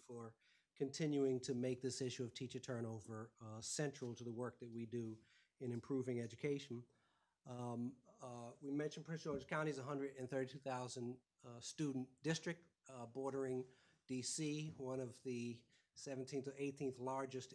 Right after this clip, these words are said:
in the country. Um, when I read the report, it's interesting when you look at the demographics,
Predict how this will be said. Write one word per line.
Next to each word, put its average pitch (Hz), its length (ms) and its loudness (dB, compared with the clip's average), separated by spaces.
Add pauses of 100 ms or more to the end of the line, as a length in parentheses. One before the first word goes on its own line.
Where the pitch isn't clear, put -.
in 120 80 -2
the 113 40 -2
country. 143 480 -4 (460)
Um, 117 520 -6 (240)
when 127 260 -2
I 127 160 -4 (200)
read 143 440 0
the 143 80 2
report, 131 480 0 (160)
it's 131 160 -6
interesting 156 500 2
when 135 140 4
you 131 120 0
look 147 200 2
at 131 120 -2
the 139 60 -6
demographics, 131 1000 -4